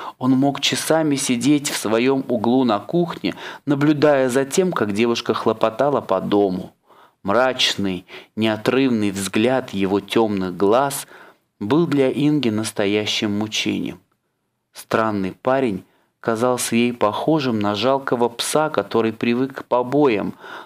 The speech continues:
но жаждал ласки. И все же ей легче было быть ласковой с собакой, чем с этим парнем, который вызывал в ней необъяснимое отвращение. Он же стремился всячески ей угодить.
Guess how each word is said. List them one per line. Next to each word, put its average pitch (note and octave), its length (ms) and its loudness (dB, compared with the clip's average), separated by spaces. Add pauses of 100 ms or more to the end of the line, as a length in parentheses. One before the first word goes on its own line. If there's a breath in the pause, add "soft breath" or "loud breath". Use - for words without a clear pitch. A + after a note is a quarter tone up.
(100)
но A2+ 180 0
жаждал A2 560 0
ласки. G2 540 -4 (460 loud breath)
И D#3+ 340 2 (100)
все G3+ 360 2
же D#3+ 140 2
ей D3 340 2
легче D#3+ 500 0
было B2 280 2
быть B2+ 320 0
ласковой B2 560 0
с G#2+ 40 -4
собакой, G#2+ 640 0
чем F#2+ 260 -4
с - 140 -6
этим F#2+ 300 -4
парнем, G#2 500 -2
который G2+ 420 -2 (320 loud breath)
вызывал B2 560 2
в A2+ 120 -4
ней A#2+ 180 2
необъяснимое B2 960 -2
отвращение. A#2 880 -4 (540 loud breath)
Он F#3 280 4
же G#2+ 140 -4
стремился C3+ 600 0
всячески - 560 -2
ей G#2+ 180 0
угодить. F#2 760 -2